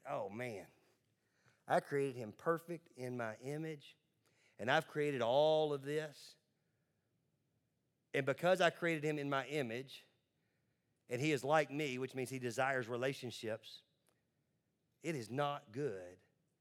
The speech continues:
that man would be alone." In fact, he follows up with this, where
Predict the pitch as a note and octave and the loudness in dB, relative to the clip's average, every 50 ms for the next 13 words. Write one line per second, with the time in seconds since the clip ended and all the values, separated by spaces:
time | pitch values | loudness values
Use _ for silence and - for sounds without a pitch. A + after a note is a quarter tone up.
0 | _ _ _ _ _ _ _ - B2 A#2+ G#2+ A2 A#2+ C#3 C#3+ B2+ A2+ A2 G#2 G2+ | _ _ _ _ _ _ _ -8 -8 -8 -6 -4 -4 -4 -4 -4 -4 -6 -8 -8
1 | G2+ G#2 A2+ A2 A#2+ A#2+ A2+ A#2+ B2+ A#2+ A2 F#2+ F2+ - - - - C#3+ D3+ - | -10 -12 -10 -6 -4 -4 -2 -2 -2 -2 -4 -4 -8 -14 -18 -4 0 2 4 8
2 | F#3 F#3+ F#3 D#3 D#3+ C#3 - E3+ F3 F3 F3 D#3+ C3+ D3 E3+ F#3 F3+ D#3+ D3 C3 | 8 8 8 6 4 4 6 6 8 8 6 6 6 6 6 6 6 2 0 2
3 | C#3+ D#3 D3+ - - C3+ B2+ A2+ | 4 4 4 2 0 -4 -4 -4